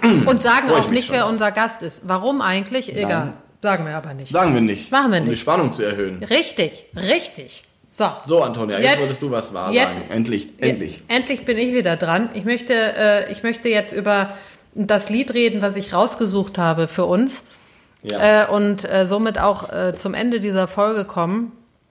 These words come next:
Speaker 2: Wie schon, äh, vorher erwähnt, gibt es ganz viel zum Schwan. Ähm, Gott sei Dank ist ja auch, äh, äh, durchaus alles wunderschöne Lieder und auch Ballett et cetera. Ich hab mir eins rausgesucht,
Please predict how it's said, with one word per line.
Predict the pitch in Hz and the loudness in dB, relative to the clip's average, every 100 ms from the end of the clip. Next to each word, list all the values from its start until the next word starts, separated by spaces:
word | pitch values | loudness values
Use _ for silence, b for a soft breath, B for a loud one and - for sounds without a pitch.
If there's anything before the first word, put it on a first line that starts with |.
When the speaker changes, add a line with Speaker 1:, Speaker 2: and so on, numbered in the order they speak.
| _ _ _ - | _ _ _ -10
Speaker 2:
Wie | 196 226 262 | 0 0 2
schon, | 262 240 | 2 2
äh, | 226 196 | 0 -2
vorher | - 233 240 226 | -2 0 2 4
erwähnt, | 190 175 185 190 185 | 2 2 2 0 -2
gibt | 202 - | -8 -6
es | 185 - | -8 -4
ganz | 185 185 | -4 -4
viel | - 208 247 262 | -4 0 0 -2
zum | - 233 | -4 -4
Schwan. | 233 214 208 240 269 269 B B B B B | 0 2 2 2 -4 -10 B B B B B
Ähm, | - 202 208 202 196 | 2 4 4 0 -2
Gott | 185 180 | -4 -2
sei | 185 | -2
Dank | 165 175 294 | 0 0 0
ist | - - | -4 -2
ja | 185 170 | -2 -2
auch, | 165 - | -4 -8
äh, | 170 165 165 - 180 170 | -6 -4 -4 -6 -6 -6
äh, | 165 | -2
durchaus | 202 226 185 185 185 | 0 2 2 0 0
alles | - 214 208 - 180 | 0 0 -2 -4 -2
wunderschöne | 220 214 196 196 185 180 170 170 | 2 2 2 -2 0 0 0 -2
Lieder | 175 233 240 214 | -2 0 2 2
und | 185 180 175 | 2 -2 -2
auch | - 160 | -4 -4
Ballett | - 170 196 214 | -4 0 0 0
et | - 170 | -6 -6
cetera. | - 233 233 208 | -4 -2 0 0
Ich | 190 | 2
hab | 247 | 0
mir | 240 214 | 2 2
eins | 226 247 | 2 2
rausgesucht, | 247 247 240 240 214 233 | 2 2 0 -6 -4 -6